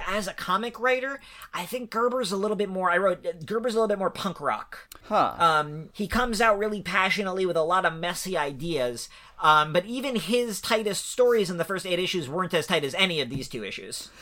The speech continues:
Speaker 2: It's interesting because, not that I disagree, but I had more fun with the first eight than, than these two. I was kinda
Speaker 1: Yeah,
Speaker 2: like,
Speaker 1: these had a little bit less energy.
Speaker 2: Yeah, it had less energy. I was reading, I'm like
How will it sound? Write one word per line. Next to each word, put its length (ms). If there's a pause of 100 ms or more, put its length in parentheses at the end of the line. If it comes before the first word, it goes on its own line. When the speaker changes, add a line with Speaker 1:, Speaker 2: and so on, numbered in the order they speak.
(180)
Speaker 2:
It's 180
interesting 480
because, 480 (140)
not 320
that 160
I 220
disagree, 1000
but 220 (100)
I 180
had 200
more 200
fun 320
with 140
the 120
first 340
eight 260 (160)
than, 560
than 220
these 320
two. 380 (640)
I 120
was 140
kinda 140
Speaker 1:
Yeah, 80
Speaker 2:
like, 180
Speaker 1:
these 60
had 100
a 60
little 180
bit 120
less 180
energy. 500
Speaker 2:
Yeah, 380
it 60
had 120
less 240
energy. 300
I 140
was 180
reading, 200
I'm 140
like 340